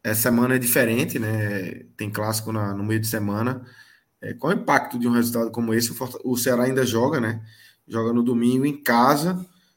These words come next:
contra o Sport. Uma possibilidade boa pro Ceará e pro clássico numa maré muito alta, né? Num,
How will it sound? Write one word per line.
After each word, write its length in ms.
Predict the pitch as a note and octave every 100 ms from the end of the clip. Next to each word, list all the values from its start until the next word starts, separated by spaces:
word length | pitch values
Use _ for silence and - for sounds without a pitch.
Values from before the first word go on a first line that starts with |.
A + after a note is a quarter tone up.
| _ -
contra 240 | B2+ C3+
o 40 |
Sport. 520 | E3+ - C3+ A2 G2 G#2+
Uma 120 | F#2+
possibilidade 600 | A2 A2 A#2 A#2 B2 C#3+
boa 560 | A2+ C3 E3 D3+ - - _ _ _ _
pro 120 | - A#2+
Ceará 600 | B2 B2 A2+ B2 - - - -
e 160 | E3+
pro 220 | G#3+ F3+ F3+
clássico 680 | C3 C3 D3+ - G3 G#3 - _ _ _
numa 180 | C3 D#3+
maré 460 | D#3+ C#3 D#3 F3+ F3+
muito 360 | C#3+ D3 F3
alta, 340 | E3+ C3 B2+ A2+
né? 140 | G#2
Num, 440 | G#2+ A2 A2+ A2+